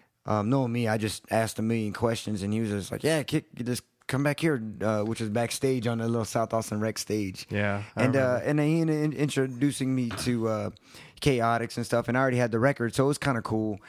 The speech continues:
Speaker 1: And then he introduced me to Les. Les had a radio show,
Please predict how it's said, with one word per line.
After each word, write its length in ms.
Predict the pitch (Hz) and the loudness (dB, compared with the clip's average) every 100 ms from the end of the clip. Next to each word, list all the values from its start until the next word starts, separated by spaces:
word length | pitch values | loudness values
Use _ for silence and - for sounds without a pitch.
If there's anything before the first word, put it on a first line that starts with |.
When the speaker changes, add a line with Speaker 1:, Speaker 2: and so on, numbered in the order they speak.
| - - - | -20 -20 -10
Speaker 1:
And 140 | - 123 | 0 0
then 180 | 120 120 | 2 0
he 140 | 131 | 0
introduced 340 | 135 123 131 | 0 -2 -2
me 80 | 127 | 0
to 80 | 120 | 0
Les. 480 | 110 123 117 117 - | 0 2 2 -2 -4
Les 360 | 98 120 131 - | 0 0 0 -2
had 160 | 139 | -4
a 60 | 131 | -2
radio 440 | 135 165 165 120 | 0 2 2 2
show, 540 | - - 101 95 101 | 0 0 0 0 -4